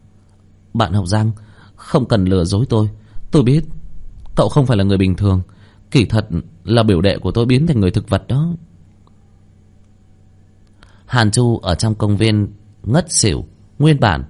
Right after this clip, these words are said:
mọi người bị dọa tạm thời té xỉu, đưa đến bệnh viện thì mới biết đã trở thành người thực vật. Hàn Uy bị dọa không nhẹ.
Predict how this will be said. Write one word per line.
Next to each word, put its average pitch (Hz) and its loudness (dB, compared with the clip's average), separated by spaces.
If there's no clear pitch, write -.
mọi 117 2
người 107 2
bị 76 -2
dọa 95 -2
tạm 90 -2
thời 87 -2
té 104 -2
xỉu, 90 -4
đưa 135 4
đến 135 2
bệnh 127 -2
viện 90 -2
thì 95 -2
mới 85 0
biết 170 0
đã 101 -2
trở 95 0
thành 80 -4
người 78 -4
thực - -6
vật. 76 -4
Hàn 120 2
Uy 131 2
bị 107 0
dọa 92 -2
không 98 -2
nhẹ. 87 -4